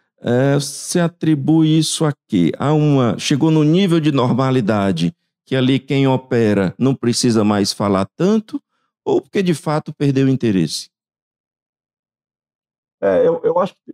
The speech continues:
Speaker 2: uma série de fatores, assim, acho que tudo, acho que o primeiro fator, é, que é importante dizer, e por isso que existem regras, e por isso que a gente apoia regras, é, foi a quebra de uma grande, é, de uma grande exchange global que chamava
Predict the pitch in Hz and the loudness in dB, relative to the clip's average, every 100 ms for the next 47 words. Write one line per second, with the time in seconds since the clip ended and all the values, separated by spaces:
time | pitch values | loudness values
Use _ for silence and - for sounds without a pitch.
0 | _ - 170 - 180 165 - 147 - 107 | _ -8 -8 -4 -4 -4 -6 -8 -6 -4
1 | 107 101 98 113 107 110 123 117 147 - | -2 -2 -4 -4 -4 -4 -6 -8 -12 -6
2 | 190 180 180 147 - _ 131 - 147 151 | -2 0 0 -2 -8 _ -8 -6 -4 0
3 | 170 196 160 - 139 151 147 - _ _ | 0 0 -2 -4 -2 0 0 -4 _ _
4 | _ _ _ _ 104 101 98 98 - 120 | _ _ _ _ -4 0 0 -2 -2 0
5 | 143 147 127 - 120 110 104 110 127 120 | 0 0 -4 -4 -6 -6 -6 -2 0 0
6 | 117 120 - 113 113 110 95 104 107 95 | -2 -2 -2 -4 -4 -6 -2 0 0 -2
7 | 92 92 101 - 95 104 98 - 101 113 | -6 -6 -8 -8 -12 -8 -10 -6 -2 0
8 | 92 92 110 113 - - _ _ _ _ | 0 0 -2 -2 -10 -16 _ _ _ _
9 | _ 98 - - 113 110 113 104 104 101 | _ -8 -8 -4 -4 -2 -2 0 0 -2
10 | 107 101 104 117 117 143 147 113 110 101 | -2 -4 -4 -2 0 2 0 0 -2 -4
11 | 98 _ - 92 90 92 - - 95 95 | -8 _ -8 -6 -4 -6 -8 -8 -6 -2
12 | 101 120 113 110 _ 120 131 117 98 101 | 0 2 0 -4 _ -2 0 0 -2 -2
13 | 95 101 104 127 113 - - 95 90 95 | 0 0 2 0 -2 -8 -14 -8 -4 -4
14 | 87 90 90 92 | -4 -4 -2 -4